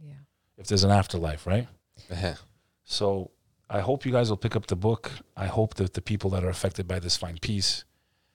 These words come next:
Speaker 2: And the moral of the story is here, in my opinion, the story here, the reason that you're on this show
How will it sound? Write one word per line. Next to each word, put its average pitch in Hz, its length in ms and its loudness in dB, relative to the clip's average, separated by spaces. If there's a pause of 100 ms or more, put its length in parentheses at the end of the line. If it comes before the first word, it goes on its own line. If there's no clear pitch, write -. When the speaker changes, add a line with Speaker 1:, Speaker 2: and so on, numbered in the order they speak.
(220)
Speaker 2:
And 92 460 -2 (600)
the 98 100 -4
moral 120 280 6
of 113 60 2
the 107 80 2
story 110 400 4
is 101 240 4
here, 104 300 4
in 92 240 -2
my 98 180 4
opinion, 104 320 0
the 87 80 -2
story 107 480 6
here, 107 400 2
the 98 100 -2
reason 98 460 2
that 98 140 -4
you're 101 140 2
on 98 100 2
this 98 120 0
show 101 320 2